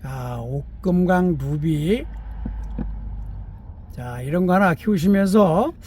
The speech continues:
어, 멋진 작품 하나 나오-, 나오길 기대 한번 해봅니다. 자, 옥금강 루비. 자, 옥금강 루비였습니다.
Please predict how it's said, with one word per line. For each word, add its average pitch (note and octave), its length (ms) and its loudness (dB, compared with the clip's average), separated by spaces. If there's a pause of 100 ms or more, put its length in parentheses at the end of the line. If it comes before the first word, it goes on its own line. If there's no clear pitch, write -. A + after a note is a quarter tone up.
(440)
어, D3 220 0
멋진 F3 680 4
작품 E3+ 360 4
하나 F3 340 4
나오-, E3 400 0 (640)
나오길 D#3+ 500 2 (220)
기대 E3 200 2
한번 D3+ 380 2
해봅니다. D3 920 -2 (140)
자, A2 380 -10
옥금강 E3+ 880 0
루비. D3 560 -2 (3750)
자, A2 300 -12
옥금강 F3 720 2
루비였습니다. C#3+ 1000 -2